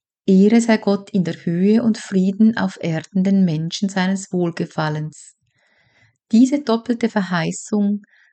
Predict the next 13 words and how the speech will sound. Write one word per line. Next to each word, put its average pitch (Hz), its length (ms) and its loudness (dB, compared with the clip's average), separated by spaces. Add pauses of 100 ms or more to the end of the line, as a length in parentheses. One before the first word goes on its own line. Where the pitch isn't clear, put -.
hat 180 220 -4
in 185 60 -2
der 165 180 -2
heutigen 226 600 2
Welt 190 280 -2 (140)
nichts - 680 -4
an 196 160 -2
Aktualität 190 920 -2
eingebüßt, 165 840 -6 (380)
ist 156 200 -8
Kardinal 165 640 -2
Koch 139 400 -4 (160)
überzeugt. 190 840 -4